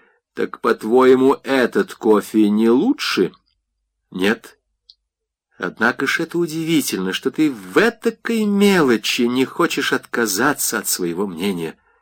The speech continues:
Не я, а кофе. Это, наконец, из рук вон, что за несчастное самолюбие!» «Помилуй,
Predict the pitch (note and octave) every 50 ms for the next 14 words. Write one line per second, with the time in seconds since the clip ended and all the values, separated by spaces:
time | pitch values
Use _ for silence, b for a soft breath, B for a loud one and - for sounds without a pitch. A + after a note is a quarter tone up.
0 | _ _ _ _ _ _ _ _ _ - F#2 F2 F2 F#2+ G#2+ G#2+ G#2 G#2 B2+ D3
1 | D#3 B2 - _ _ _ _ _ _ _ _ _ _ _ _ _ - F2+ D#2+ -
2 | _ _ - - - D#3+ G3+ G3+ - - A#2+ G2+ - - _ _ _ _ _ _
3 | _ _ _ _ _ _ _ _ _ _ - - - A#2 A#2 - - B2 B2+ C3+
4 | C3+ - E3 E3 F3+ G3 G3+ - - A3+ A3+ G3 F3+ A3 C4 C#4+ D#4 D#4 C#4+ -
5 | - - A3+ B3 D#4+ F#4 F3+ D#3+ C3 G#2+ - - - - - _ - G#3 B3 E4
6 | D4+ G#3 E3 F#3 F#3+ F#3+ F3 - - - - - - D3+ C#3+ A#2 - - - A#2+
7 | A2 G#2 G2 - - - G2+ G2 F#2 F#2+ A2 B2 G2+ F#2 F2+ E2 - _ _ _
8 | _ _ _ _ _ _ _ _ _ _ _ _ _ _ _ _ _ _ _ _
9 | _ _ _ _ - F2 D#2 D#2 F2+ B2+ D3 A#2 E2+ C#2 - _